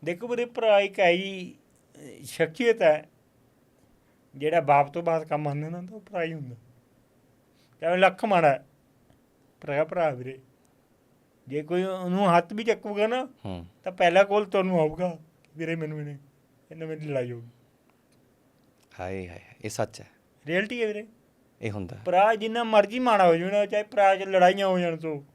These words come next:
Speaker 1: ਚਾਹੇ ਭਾਵੇਂ ਅਲੱਗ-ਅਲੱਗ ਵੀ ਹੋ ਜਾਣ, ਲੇਕਿਨ ਜਦ ਵੀ ਕੋਈ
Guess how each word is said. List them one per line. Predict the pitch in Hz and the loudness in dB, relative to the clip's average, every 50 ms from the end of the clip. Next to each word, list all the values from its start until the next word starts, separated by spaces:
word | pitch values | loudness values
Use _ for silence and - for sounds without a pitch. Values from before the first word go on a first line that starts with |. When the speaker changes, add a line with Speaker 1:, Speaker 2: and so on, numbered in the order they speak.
| _ _ _ _ _ _ _ - | _ _ _ _ _ _ _ 0
Speaker 1:
ਚਾਹੇ | 190 208 226 220 | 4 4 6 6
ਭਾਵੇਂ | 233 220 220 240 233 | 6 6 6 8 8
ਅਲੱਗ-ਅਲੱਗ | 220 196 185 185 196 214 220 220 | 10 10 10 10 10 8 8 8
ਵੀ | 220 214 220 214 | 6 4 2 4
ਹੋ | 196 185 | 4 4
ਜਾਣ, | 185 180 165 156 151 156 - _ _ _ _ _ _ _ _ _ _ _ - | 4 2 0 -2 -6 -10 -16 _ _ _ _ _ _ _ _ _ _ _ 2
ਲੇਕਿਨ | 170 175 175 196 208 202 190 180 - - _ _ _ _ _ _ _ _ - | 2 2 2 2 -2 -2 -2 -6 -10 -14 _ _ _ _ _ _ _ _ 4
ਜਦ | 160 160 165 | 4 4 4
ਵੀ | 165 190 190 | 2 -4 -6
ਕੋਈ | 185 214 202 226 220 196 185 | -2 -2 -2 -2 -2 -6 -10